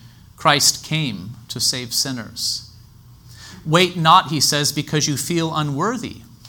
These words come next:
Wait for nothing. Wait for nobody. Waiting comes from the devil. Just as you are, go to Christ.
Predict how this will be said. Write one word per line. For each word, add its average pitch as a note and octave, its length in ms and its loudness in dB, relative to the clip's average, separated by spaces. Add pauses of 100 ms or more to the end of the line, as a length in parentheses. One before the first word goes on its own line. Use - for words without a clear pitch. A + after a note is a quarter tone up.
(140)
Wait F3+ 240 0
for G3+ 180 -2
nothing. F#3+ 600 -2
Wait F3+ 240 0
for G3+ 180 -4
nobody. F#3+ 600 0 (560)
Waiting D#3 360 0
comes E3+ 320 0
from E3+ 200 -2
the D#3+ 80 -2
devil. D3+ 420 0 (680)
Just D#3+ 360 4
as D#3+ 160 2
you E3 180 -2
are, D#3+ 380 4
go E3 240 0
to E3+ 120 -6
Christ. E3+ 760 0